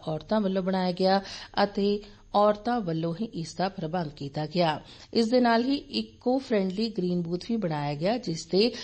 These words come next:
ਸਾਰੀਆਂ ਹੀ ਕੁਦਰਤੀ ਵਸਤਾਂ ਦਾ ਇਸਤੇਮਾਲ ਕੀਤਾ ਗਿਆ ਸੀ ਅਤੇ ਇਸ ਰਾਹੀਂ ਚੁਗਿਰਦੇ ਨੂੰ ਬਚਾਉਣ ਦਾ ਸੁਨੇਹਾ ਦਿੱਤਾ ਗਿਆ। ਬਰਨਾਲਾ ਦੇ ਜ਼ਿਲ੍ਹਾ ਚੋਣ ਅਫਸਰ ਕਮ ਡਿਪਟੀ ਕਮਿਸ਼ਨਰ ਪੂਨਮਦੀਪ ਕੌਰ ਦੇ ਦਿਸ਼ਾ ਨਿਰਦੇਸ਼ਾਂ ਤਹਿਤ ਜ਼ਿਲ੍ਹੇ ਭਰ ਵਿੱਚ ਵੱਖ-ਵੱਖ ਸਵੀਪ ਗਤੀਵਿਧੀਆਂ ਕਰਾਈਆਂ ਜਾ ਰਹੀਆਂ ਨੇ।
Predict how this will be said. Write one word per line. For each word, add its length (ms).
ਸਾਰੀਆਂ 380
ਹੀ 120
ਕੁਦਰਤੀ 420
ਵਸਤਾਂ 380
ਦਾ 80
ਇਸਤੇਮਾਲ 440
ਕੀਤਾ 340
ਗਿਆ 160
ਸੀ 200
ਅਤੇ 160
ਇਸ 380
ਰਾਹੀਂ 320
ਚੁਗਿਰਦੇ 480
ਨੂੰ 140
ਬਚਾਉਣ 420
ਦਾ 280
ਸੁਨੇਹਾ 540
ਦਿੱਤਾ 340
ਗਿਆ। 460
ਬਰਨਾਲਾ 400
ਦੇ 140
ਜ਼ਿਲ੍ਹਾ 300
ਚੋਣ 260
ਅਫਸਰ 240
ਕਮ 200
ਡਿਪਟੀ 280
ਕਮਿਸ਼ਨਰ 420
ਪੂਨਮਦੀਪ 580
ਕੌਰ 220
ਦੇ 140
ਦਿਸ਼ਾ 300
ਨਿਰਦੇਸ਼ਾਂ 520
ਤਹਿਤ 320
ਜ਼ਿਲ੍ਹੇ 220
ਭਰ 260
ਵਿੱਚ 240
ਵੱਖ-ਵੱਖ 400
ਸਵੀਪ 380
ਗਤੀਵਿਧੀਆਂ 560
ਕਰਾਈਆਂ 360
ਜਾ 200
ਰਹੀਆਂ 260
ਨੇ। 160